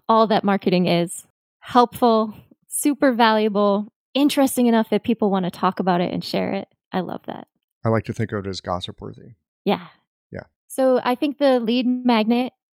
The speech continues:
Speaker 1: is a really brilliant way to build your email list.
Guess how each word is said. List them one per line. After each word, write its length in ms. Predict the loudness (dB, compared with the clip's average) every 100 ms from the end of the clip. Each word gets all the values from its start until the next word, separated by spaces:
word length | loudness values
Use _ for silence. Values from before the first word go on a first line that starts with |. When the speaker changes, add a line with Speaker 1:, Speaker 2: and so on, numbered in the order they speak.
| _
Speaker 1:
is 280 | 0 0 2
a 220 | 0 0 0
really 380 | 2 4 4
brilliant 480 | 0 2 2 2 0
way 360 | 0 0 -2 -6
to 120 | -6
build 440 | -2 0 -2 -6 -14 _ -8
your 140 | -6 -2
email 280 | 0 0
list. 480 | -4 -6 -8 -12 -20